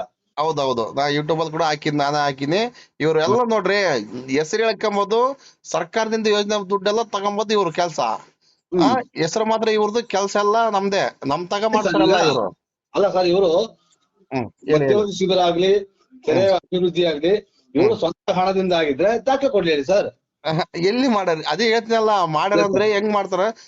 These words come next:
Speaker 1: ಇವ್ ಸರ್ಕಾರನೇ ಇವ್ರ ಕೈಯಲ್ಲಿ under ನಲ್ಲಿ ಇದೆಯಲ್ರಿ. ಅವ್ರು ಇದೊಂದ್, ಆ, ಇದು ಡಿ, ಆ, ಡಿ ಸಂಘದ ಅಧ್ಯಕ್ಷನೇ ಸರ್ಕಾರದಲ್ಲಿ,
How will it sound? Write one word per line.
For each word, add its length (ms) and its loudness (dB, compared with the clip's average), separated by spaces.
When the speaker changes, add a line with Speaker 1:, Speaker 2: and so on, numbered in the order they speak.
Speaker 1:
ಇವ್ 140 2
ಸರ್ಕಾರನೇ 600 0
ಇವ್ರ 140 2
ಕೈಯಲ್ಲಿ 400 0
under 220 -2
ನಲ್ಲಿ 160 0
ಇದೆಯಲ್ರಿ. 400 0
ಅವ್ರು 600 2
ಇದೊಂದ್, 380 -4
ಆ, 140 2
ಇದು 640 0
ಡಿ, 140 0
ಆ, 580 0
ಡಿ 180 2
ಸಂಘದ 380 -2
ಅಧ್ಯಕ್ಷನೇ 1120 0
ಸರ್ಕಾರದಲ್ಲಿ, 720 -2